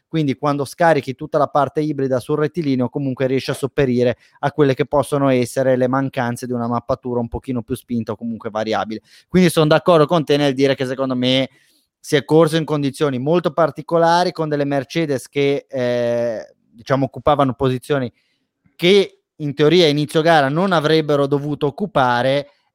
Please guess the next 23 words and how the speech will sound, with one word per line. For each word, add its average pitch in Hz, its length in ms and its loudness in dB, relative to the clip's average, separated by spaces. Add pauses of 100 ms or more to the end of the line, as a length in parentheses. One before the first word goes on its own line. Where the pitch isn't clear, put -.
e 175 140 -6
poi 135 200 -2
correvano 135 360 -2
su - 80 -14
una 131 140 -6
pista 135 320 -8
Monza 127 720 -2
che 131 100 -8
abbiamo 131 260 -2
visto 113 380 -4
aveva, 117 580 -2
ha 131 140 -6
dei 127 160 -2
carichi 135 680 -4
aerodinamici 131 760 -2
così 131 300 -4
particolari 135 760 -2
che 135 120 -8
secondo 120 280 -6
me 123 160 -2
non 127 220 -2
può 120 240 0
fare, 113 560 -2